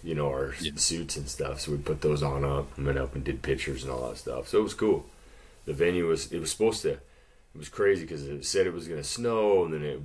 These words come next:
Speaker 1: like, all this stuff, but it didn't. It was sunny, but it was cold. It was pretty chilly for sure, being
Speaker 2: Yeah,
Speaker 1: up
Speaker 2: it
Speaker 1: in the mountains
Speaker 2: was.
Speaker 1: and then that cold front blew in.
Speaker 2: Yeah. Yeah, it was super cold here yesterday and today, so I can only imagine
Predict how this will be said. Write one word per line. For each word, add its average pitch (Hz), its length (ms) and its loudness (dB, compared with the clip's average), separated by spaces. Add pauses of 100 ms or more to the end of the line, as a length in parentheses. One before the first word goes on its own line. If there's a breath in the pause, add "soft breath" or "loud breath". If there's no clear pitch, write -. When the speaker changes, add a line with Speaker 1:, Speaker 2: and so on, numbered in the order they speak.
(140)
Speaker 1:
like, 71 260 -2
all 71 120 2
this 71 120 -2
stuff, 71 220 -2
but 71 80 0
it 69 120 -2
didn't. 82 220 2
It 71 80 -2
was - 120 -4
sunny, 85 360 0
but 78 160 2
it 92 60 4
was 104 160 -2
cold. 76 460 4 (240)
It 78 40 -10
was 80 140 -6
pretty 73 240 -4
chilly 67 320 2
for 67 240 -4
sure, 65 400 2 (340)
being 71 140 4
Speaker 2:
Yeah, - 60 4
Speaker 1:
up - 60 0
Speaker 2:
it 131 60 2
Speaker 1:
in - 60 2
the - 60 -6
mountains 67 380 0
Speaker 2:
was. - 20 -6
Speaker 1:
and 67 100 -4
then 64 80 -4
that 64 200 -2
cold 73 260 4
front 78 240 2
blew 82 200 2
in. 87 180 0 (420)
Speaker 2:
Yeah. 69 200 -4 (1080)
Yeah, 76 80 -2
it 87 140 -4
was 98 100 -2
super 98 320 -2
cold 82 260 -4
here 82 180 -6
yesterday 76 640 -4
and 76 220 -6 (300)
today, 76 400 -4
so - 140 -2
I 73 40 -6
can 80 160 -8
only 80 140 0
imagine 80 500 -4